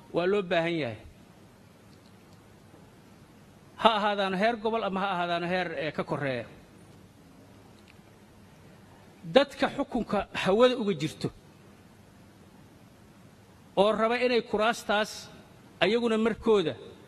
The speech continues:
soo fuulaan. Waxba kama duwana Marka referee-gu labada kooxood kabtanadooda intuu isu keeno, instructions-ka kala siiyo.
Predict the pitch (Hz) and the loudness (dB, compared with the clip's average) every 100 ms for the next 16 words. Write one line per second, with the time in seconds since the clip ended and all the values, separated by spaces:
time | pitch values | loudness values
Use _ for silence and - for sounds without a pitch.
0 | - - - 185 202 - 190 180 160 117 | -20 -18 -2 0 0 -2 0 2 0 -4
1 | - - - - - - - - - - | -16 -20 -20 -20 -20 -20 -20 -20 -20 -20
2 | - - - - - - - - - - | -20 -20 -20 -20 -20 -20 -20 -20 -20 -2
3 | 175 247 277 302 294 262 196 208 185 143 | 0 2 2 2 2 0 2 4 4 2
4 | - - - - - - - - - - | -4 -18 -20 -20 -20 -20 -20 -20 -20 -20
5 | - - - - - - - - 175 214 | -20 -20 -20 -20 -20 -20 -20 -6 0 2
6 | 269 - 254 202 - - - 220 - 233 | 0 -2 -2 -2 -4 -14 -4 -4 0 2
7 | 277 269 220 202 185 214 262 240 226 180 | 2 2 0 0 0 0 0 0 0 0
8 | 240 - 170 220 247 262 240 220 208 254 | -2 -4 -2 0 2 2 2 0 -2 -2
9 | 226 285 - 208 175 143 - - - - | -2 -4 0 2 4 0 -6 -18 -20 -20
10 | - - - - 196 214 - 240 - 233 | -20 -20 -6 0 0 0 0 -2 0 -2
11 | 208 208 - 170 156 - 156 135 | -2 -4 0 0 0 -2 -2 0